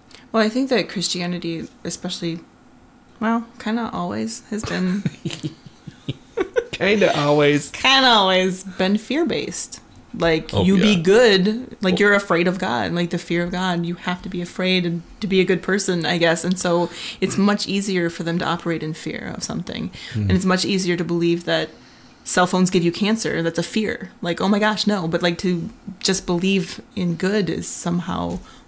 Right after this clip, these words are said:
Speaker 1: way harder.
Speaker 2: Mm-hmm.
Speaker 1: And so to believe that something operating in the same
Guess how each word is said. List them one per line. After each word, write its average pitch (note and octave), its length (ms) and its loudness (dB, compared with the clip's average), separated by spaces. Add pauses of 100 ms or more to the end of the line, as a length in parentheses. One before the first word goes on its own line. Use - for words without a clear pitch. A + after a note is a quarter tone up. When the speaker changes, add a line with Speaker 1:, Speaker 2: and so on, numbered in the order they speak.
(100)
Speaker 1:
way F3 320 0
harder. - 440 -6 (220)
Speaker 2:
Mm-hmm. G#2 300 2 (100)
Speaker 1:
And F3+ 120 0
so F3+ 120 0
to E3 80 -4
believe F#3 420 0
that - 100 -6
something E3 580 -4 (400)
operating G#3+ 500 4
in E3+ 140 0
the F3 100 0
same E4 760 -2